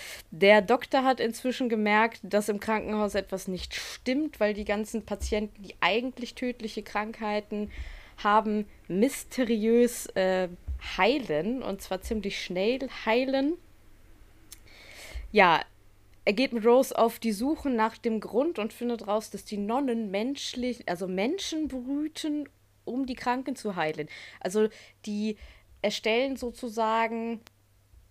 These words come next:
keine künstlichen Menschen, aber d-, also brüten sozusagen Menschen als Versuchstiere und dann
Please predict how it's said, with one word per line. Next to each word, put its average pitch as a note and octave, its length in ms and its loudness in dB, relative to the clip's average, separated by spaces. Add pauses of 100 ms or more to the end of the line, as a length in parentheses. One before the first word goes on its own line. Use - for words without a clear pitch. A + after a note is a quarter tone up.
(540)
keine A#3 240 -2
künstlichen C4 520 -4
Menschen, A3+ 360 -4
aber G3+ 340 0
d-, - 220 -6
also G3+ 200 -6
brüten A3 400 -8
sozusagen G#3+ 840 -6
Menschen G#3 480 -6
als G3+ 240 -8
Versuchstiere B3 880 -6
und G#3 300 -6
dann G3 260 -6